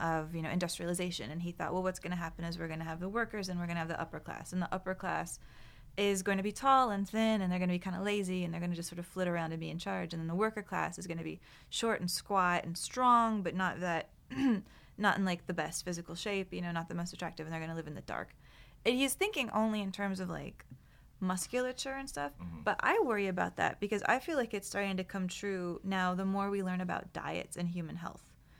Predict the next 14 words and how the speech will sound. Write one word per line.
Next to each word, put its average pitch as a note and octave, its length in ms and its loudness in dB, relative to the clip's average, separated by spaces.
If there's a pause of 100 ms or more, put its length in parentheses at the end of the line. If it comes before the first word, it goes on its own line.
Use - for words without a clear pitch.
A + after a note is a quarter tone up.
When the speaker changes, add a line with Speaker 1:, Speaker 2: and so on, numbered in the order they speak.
(300)
Speaker 1:
Because A3 640 0 (520)
one G#3+ 300 0
of D#4 60 2
the D#4 60 2
most C#4 180 -2
interesting G3+ 340 -4
articles F#3 280 -2
I E3+ 80 0
read E3+ 240 0
was E3+ 120 -4
maybe F3 240 0
ten F3 220 -6
years F3 220 -2
ago, D3+ 400 -2